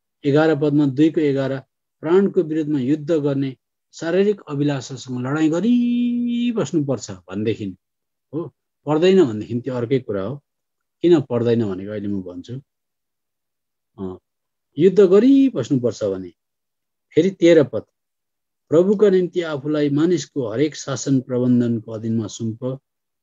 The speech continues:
चाहे राजाको अधीनमा, किनकि उनी सर्वोच्च हुन्,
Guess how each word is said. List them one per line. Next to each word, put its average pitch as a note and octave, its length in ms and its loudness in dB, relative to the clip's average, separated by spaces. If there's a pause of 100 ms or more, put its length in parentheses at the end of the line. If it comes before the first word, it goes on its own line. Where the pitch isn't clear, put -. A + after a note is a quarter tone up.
(100)
चाहे A#2 240 2
राजाको C3 480 0
अधीनमा, B2+ 480 0
किनकि A#2 440 -10
उनी A#2 200 -8 (540)
सर्वोच्च B2+ 500 2
हुन्, A#2+ 280 0